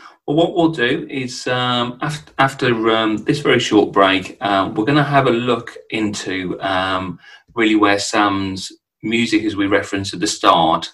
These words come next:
um, linked up very well with his following of Wolves as well. Right after this. So, Sam, in terms of, um,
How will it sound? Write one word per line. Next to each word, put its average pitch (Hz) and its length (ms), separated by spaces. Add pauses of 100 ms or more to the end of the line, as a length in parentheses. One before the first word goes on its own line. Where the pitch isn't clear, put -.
um, 92 680
linked 101 280
up 101 160
very 92 200
well 85 460
with 90 180
his 90 200
following 87 500
of 85 300
Wolves 82 480
as 87 200
well. 73 280 (400)
Right 90 340
after - 300
this. - 440 (2250)
So, 180 280
Sam, 156 300
in 160 160
terms 214 400
of, 165 300
um, 120 560